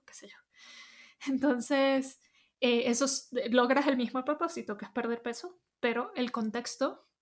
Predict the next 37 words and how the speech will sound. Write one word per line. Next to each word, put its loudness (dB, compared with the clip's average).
hace -2
que -4
la 0
forma 0
en 0
la -4
que -10
tú -4
manejes 0
ese -6
propósito -4
sea -6
diferente. -10
Entonces, 2
de 2
eso -2
se, -2
se -4
tratan 0
los -2
estilos -6
de -4
pensamiento, -4
y 0
en -2
un 2
estudio 2
lo 0
que -2
hacemos -4
es, -6
com-, -2
en 2
lugar 0
de 0
comparar -2
transcripciones, -2